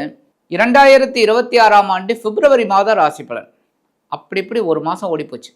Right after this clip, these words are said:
சரி, இந்த ஒரு மாசத்துல என்ன நடந்தது, ஏது நடந்தது, சரி, பரவாயில்ல. இப்ப ரெண்டாவது மாசம் என்னென்ன மாதிரியான பலன்கள் நமக்கு கிடைக்க போறது ஒவ்வொரு ராசிக்கும் அப்படின்னு பார்க்கலாம்.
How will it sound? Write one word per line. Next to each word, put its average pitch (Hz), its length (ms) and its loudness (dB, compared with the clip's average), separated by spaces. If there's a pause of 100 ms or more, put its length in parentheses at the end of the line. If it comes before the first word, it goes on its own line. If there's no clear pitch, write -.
(1120)
சரி, 170 200 -4 (100)
இந்த 160 200 -4
ஒரு 165 160 -2
மாசத்துல 202 460 -4
என்ன 175 140 -4 (100)
நடந்தது, 156 400 -6 (380)
ஏது 170 200 -4
நடந்தது, 131 380 -10
சரி, 139 180 -10
பரவாயில்ல. 135 380 -6 (180)
இப்ப 139 200 -10
ரெண்டாவது 214 580 0
மாசம் 165 260 -4 (120)
என்னென்ன 220 520 -6
மாதிரியான 180 380 -2 (100)
பலன்கள் 156 380 -4 (120)
நமக்கு 131 300 -12
கிடைக்க 131 220 -10 (100)
போறது 113 260 -10 (300)
ஒவ்வொரு 143 340 -6
ராசிக்கும் 127 540 -10
அப்படின்னு 135 380 -14
பார்க்கலாம். - 320 -14